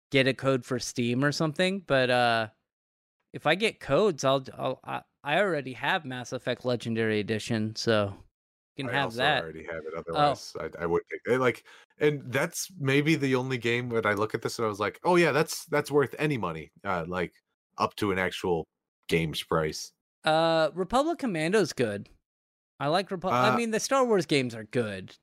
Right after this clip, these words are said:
Speaker 1: but
Speaker 2: Was Republic Commando the one where you control a squad?
Speaker 1: Yeah.
Speaker 2: Yeah, that game was pretty dope.
Speaker 1: Um, and honestly, all those, those Star Wars games are pretty good. The Jedi Knight, Jedi Academy, Jedi Knight two, Jedi Outcast,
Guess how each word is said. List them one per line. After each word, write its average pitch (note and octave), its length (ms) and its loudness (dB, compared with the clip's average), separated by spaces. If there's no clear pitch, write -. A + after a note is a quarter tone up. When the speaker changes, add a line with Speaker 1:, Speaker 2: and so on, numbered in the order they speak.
Speaker 1:
but B2 300 0
Speaker 2:
Was D3 160 2
Republic A3+ 380 0
Commando F3 400 2
the D3+ 120 6
one C#3+ 140 4
where D3 80 2
you C3+ 60 0
control A2+ 320 0
a F2+ 60 0
squad? F2+ 480 2
Speaker 1:
Yeah. A#2+ 600 -2
Speaker 2:
Yeah, C#3 300 4
that C3 160 0
game C3+ 180 2
was G2 180 -4
pretty D#2+ 200 -8
dope. D#2+ 300 -6
Speaker 1:
Um, C#3 480 0
and G#3+ 260 -12
honestly, G3+ 480 2
all E3+ 220 6
those, D3+ 400 2
those C3 420 4
Star C#3 320 4
Wars C3 240 2
games A2+ 280 -4
are A2 80 -2
pretty G#2 280 -2
good. F#2+ 320 -2
The G#2+ 500 0
Jedi B2+ 300 0
Knight, A#2+ 420 -6
Jedi A#2+ 300 2
Academy, A2+ 500 -2
Jedi A2+ 300 0
Knight A2 220 -2
two, A2+ 340 2
Jedi A2 320 0
Outcast, A2+ 680 -2